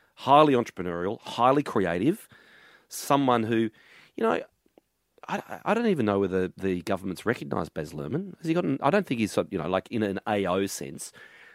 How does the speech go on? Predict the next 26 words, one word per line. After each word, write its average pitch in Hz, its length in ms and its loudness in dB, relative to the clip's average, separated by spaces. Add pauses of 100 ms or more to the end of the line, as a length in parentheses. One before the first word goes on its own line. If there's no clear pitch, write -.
(120)
I 226 60 2
think 320 120 -2
the 311 60 0
guy's 120 280 6
got 107 140 0
four 120 300 6
of 101 60 4
the 95 80 -2
top - 260 -6
ten 101 220 0
films 98 300 0
ever 92 140 0
made, 92 340 0 (100)
you 110 100 0
know, 87 120 0
in 110 240 2
Australia. 208 520 2 (160)
Like, - 160 -6
in-, 233 180 -2
insane. 226 720 -2 (640)
He, - 440 -14
a, 147 200 2
a 147 60 2
global 165 440 8
impact 123 420 -2
person. 69 520 -10